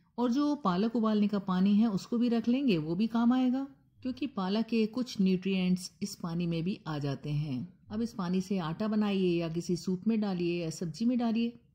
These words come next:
अब एक फोक से इस तरह से पालक को मैश कर लेंगे, या तो आप इसी तरह से मैश किए हुए पालक को आटे में मिलाकर पूरी का आटा बना सकते हैं,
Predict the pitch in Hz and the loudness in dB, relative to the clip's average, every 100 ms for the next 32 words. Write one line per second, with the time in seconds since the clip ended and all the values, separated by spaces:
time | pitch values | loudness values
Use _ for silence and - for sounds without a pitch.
0 | - 220 262 - 196 196 - 277 214 - | -10 -6 -6 -2 -2 -2 -4 -2 -2 -2
1 | 196 180 180 262 294 175 160 180 196 - | -4 -2 -2 -2 -4 -4 -2 -2 -4 -6
2 | 269 - _ _ _ _ _ - 180 175 | -6 -8 _ _ _ _ _ -12 -8 -6
3 | - - 170 170 170 190 330 - _ - | -6 -4 -2 -2 -4 -4 -6 -10 _ -20
4 | - 240 269 320 311 302 277 240 285 269 | -18 -12 -10 -8 -8 -6 -6 -4 -2 -2
5 | 269 254 277 226 208 208 240 233 233 208 | -2 -2 2 2 2 -2 -2 0 0 -2
6 | 180 190 190 233 - 180 185 214 220 208 | -2 -2 -2 -2 -2 -4 -4 -2 0 2
7 | 180 165 165 208 190 185 185 185 175 165 | 2 -2 -2 -4 0 0 0 0 -4 -6
8 | 165 151 170 185 220 254 233 185 | -6 -4 -4 -6 -6 2 2 2